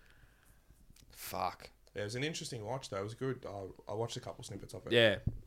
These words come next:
Speaker 3: Yeah, it was. I, I love those one-on-one interviews. No bullshit. Um,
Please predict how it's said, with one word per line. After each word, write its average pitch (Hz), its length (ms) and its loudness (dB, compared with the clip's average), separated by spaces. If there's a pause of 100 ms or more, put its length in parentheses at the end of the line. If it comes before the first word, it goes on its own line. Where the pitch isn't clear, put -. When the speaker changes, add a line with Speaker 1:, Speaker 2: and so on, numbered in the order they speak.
(260)
Speaker 3:
Yeah, 110 100 2
it 107 80 4
was. 107 260 2
I, 139 100 10
I 170 180 12
love 170 180 12
those 185 200 6
one-on-one 123 600 6
interviews. 110 460 2
No 131 120 8
bullshit. 117 640 2 (500)
Um, 107 380 6